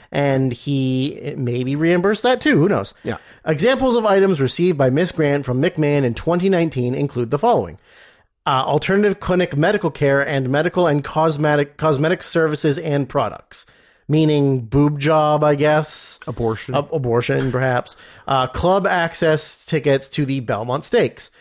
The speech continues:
Speaker 2: Sick.
Speaker 1: WrestleMania
Speaker 2: It's
Speaker 1: pri-
Speaker 2: almost the Kentucky Derby.
Speaker 1: Almost.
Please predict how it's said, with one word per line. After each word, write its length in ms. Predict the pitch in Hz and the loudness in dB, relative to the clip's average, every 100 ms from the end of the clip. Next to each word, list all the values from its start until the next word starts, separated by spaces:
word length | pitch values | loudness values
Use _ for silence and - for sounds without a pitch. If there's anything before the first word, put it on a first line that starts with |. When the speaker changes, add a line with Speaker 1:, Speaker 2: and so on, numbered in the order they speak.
| _ | _
Speaker 2:
Sick. 260 | - 190 - _ _ - | -2 -2 -4 _ _ -4
Speaker 1:
WrestleMania 800 | 131 226 247 240 214 202 202 190 | 0 0 2 2 4 4 4 2
Speaker 2:
It's 120 | 190 | 2
Speaker 1:
pri- 120 | 208 | 0
Speaker 2:
almost 340 | 214 202 180 | 2 2 2
the 80 | 190 | -2
Kentucky 420 | 180 180 175 190 | 0 2 0 0
Derby. 280 | 180 226 202 | 0 0 0
Speaker 1:
Almost. 640 | 123 139 254 190 - - | 0 2 2 2 -2 -10